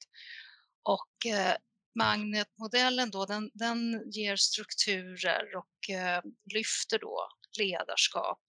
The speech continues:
och hög kompetens och ett evidensbaserat arbete. Eh,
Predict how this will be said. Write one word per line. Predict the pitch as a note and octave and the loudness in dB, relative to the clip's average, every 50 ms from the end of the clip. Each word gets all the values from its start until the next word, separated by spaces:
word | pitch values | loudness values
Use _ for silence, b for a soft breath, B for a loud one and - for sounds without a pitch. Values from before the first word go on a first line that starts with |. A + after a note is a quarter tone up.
| - - | -20 -14
och | - - F3 - - - - - _ - | -8 -8 -6 -6 -6 -10 -12 -16 _ -8
hög | - - G3+ F3+ - | 0 2 2 2 2
kompetens | - - F#3 F3 F3 - - - - E3+ - - F3+ - - | -2 -10 -10 -10 -10 -18 -14 -8 -6 -6 -6 -2 -2 -4 -4
och | E3+ - F3 | -4 -8 -10
ett | F3 - _ _ _ - - _ - - F3 | -12 -12 _ _ _ -20 -20 _ -12 -12 -10
evidensbaserat | F3 F3+ F#3+ F#3 F3+ F3+ - - - - - - F#3+ F#3 F3+ F3+ F3+ - G3+ | -10 -8 -8 -8 -4 -2 -2 -2 -2 -2 -4 -2 -2 -4 -10 -12 -10 -6 -6
arbete. | F#3+ F#3 F#3 F#3 - A3+ A3+ A3 G3+ _ _ - F3+ F#3 - _ B B B B B B B B B B B B B B B B _ _ - - | -6 -6 -6 -8 -8 -6 -4 -4 -6 _ _ -6 -6 -6 -6 _ B B B B B B B B B B B B B B B B _ _ -14 -12
Eh, | G3 - - - - | -12 -10 -10 -10 -12